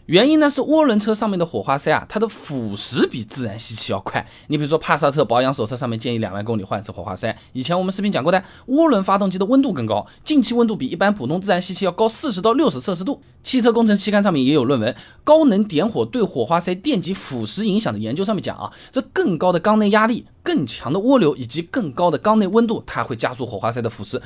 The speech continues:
从而降低火花塞的寿命。哎，这个就好比啊，这个干活卖力的人啊，消耗的体力肯定也是更多的。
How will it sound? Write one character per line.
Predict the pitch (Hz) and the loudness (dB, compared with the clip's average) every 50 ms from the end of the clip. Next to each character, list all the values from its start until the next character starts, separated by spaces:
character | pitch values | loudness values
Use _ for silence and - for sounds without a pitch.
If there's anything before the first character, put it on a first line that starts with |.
| - - | -12 -20
从 | - - - 127 123 | -14 -10 -6 -4 -4
而 | 120 113 | -4 -4
降 | 113 - 151 117 101 | -4 -4 -4 -4 -6
低 | 107 113 | -6 -10
火 | 107 - 107 - | -10 -8 -10 -10
花 | - 104 | -10 -10
塞 | - - 104 | -10 -10 -10
的 | 95 | -8
寿 | - - 123 | -6 -4 -4
命。 | 107 104 101 - - - - - | -4 -6 -8 -10 -18 -20 -10 -6
哎， | - 135 | -4 0
这 | - 220 | 0 2
个 | 202 | 0
就 | 190 | 0
好 | 180 - 139 | 0 0 0
比 | 156 - 139 | 0 0 -2
啊， | 113 | -4
这 | 131 151 | -4 -6
个 | 165 165 175 170 _ | -6 -8 -10 -4 _
干 | - 233 180 | 2 2 2
活 | 139 147 170 | 2 0 0
卖 | 190 226 226 | 0 2 0
力 | 196 190 170 | 0 0 0
的 | 147 127 | -2 -2
人 | 113 123 | -2 -2
啊， | 135 127 | -2 -2
消 | 120 - 208 208 | -2 -2 -2 0
耗 | 220 226 | 0 0
的 | 196 | -2
体 | 185 - - - 117 | -2 -4 -6 -6 -4
力 | 151 170 | -6 -6
肯 | - - 101 | -4 -6 -8
定 | 147 160 | -6 -6
也 | 117 | -8
是 | 113 - | -8 -6
更 | - 175 120 | -6 -6 -4
多 | 117 156 190 | -2 0 0
的。 | 170 - | 0 -2